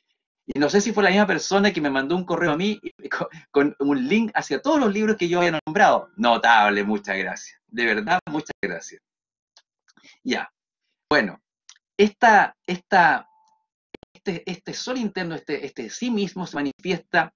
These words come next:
en los, en los sueños como un niño, como un niño pequeño o niña pequeña,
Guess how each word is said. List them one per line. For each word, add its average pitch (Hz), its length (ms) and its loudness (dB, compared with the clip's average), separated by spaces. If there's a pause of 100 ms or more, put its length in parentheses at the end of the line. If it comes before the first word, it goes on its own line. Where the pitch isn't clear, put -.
en 147 200 0
los, 135 380 -4 (260)
en 127 180 -2
los 117 200 -2
sueños 180 680 -2 (1300)
como 170 260 4
un 175 200 4
niño, 160 440 2
como 143 200 -2
un 156 100 -2 (120)
niño 165 260 -4
pequeño 170 680 -2 (760)
o 113 140 -2
niña 170 320 2
pequeña, 139 600 -4